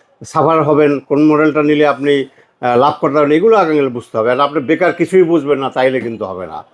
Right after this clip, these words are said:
আমাদের কাছে এসে বুঝে শুনে যেতে পারবেন, কারণ আপনাদের যা মনে হয়, আমার কথাবার্তায় মনে যা, আমা-, আমার এইজ যা বলছে, তাতে যদি আপনারা আসেন, আমি গাইড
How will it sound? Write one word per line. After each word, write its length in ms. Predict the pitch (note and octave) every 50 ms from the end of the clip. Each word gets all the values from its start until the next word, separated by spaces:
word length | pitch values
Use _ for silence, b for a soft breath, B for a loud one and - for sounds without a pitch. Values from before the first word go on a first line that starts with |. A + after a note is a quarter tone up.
| _ _ _ _ _ _ _ _ _ -
আমাদের 340 | - A2 B2+ C3 C3 D3
কাছে 280 | C#3 D#3+ D3 - E3+ C#3
এসে 340 | C3+ B2 - - - - - - -
বুঝে 280 | G#2 A2 C3+ C#3 C#3+
শুনে 220 | C3+ C#3+ D#3 D#3+ D3+
যেতে 200 | C#3 D#3+ D3 D#3
পারবেন, 320 | D3+ D#3+ D#3 D3+ F3 F3+
কারণ 240 | F3 - D3 C#3 C3+
আপনাদের 600 | C3 B2+ - - D3 C#3 C3+ B2+ A#2+ C#3+ C#3 A#2+
যা 140 | C3 C3 B2+
মনে 240 | B2 B2 C#3 D3 C#3
হয়, 140 | B2 A2+
আমার 220 | A2 A2 A#2 B2 A#2 -
কথাবার্তায় 500 | - A#2 B2+ B2+ B2+ C3 C3 - C#3 C3
মনে 260 | A2+ A2 A2+ A#2 A2
যা, 300 | G2 A#2+ A#2+ A#2+ A#2 A2 A2 - b b b b b _ -
আমা-, 320 | - G2+ G#2+ G#2+ G#2+ A2
আমার 280 | A2 G2 G#2+ A2+ A#2 A#2
এইজ 380 | B2+ A2+ C3+ D#3+ E3+ - - A2 - - - A#2
যা 240 | G#2 C#3 C3+ C3 B2
বলছে, 460 | A2+ C3 C3+ C3 C3+ - E3+ G#3+ A3
তাতে 360 | G#3+ - C3+ B2 C3 C3+ C3
যদি 200 | A#2+ C3+ B2+ C#3
আপনারা 280 | C3 A#2+ - D3 C#3 B2
আসেন, 180 | B2+ B2+ D#3+
আমি 180 | E3+ E3 E3+ D#3+
গাইড 200 | C3 C#3+ D3 D#3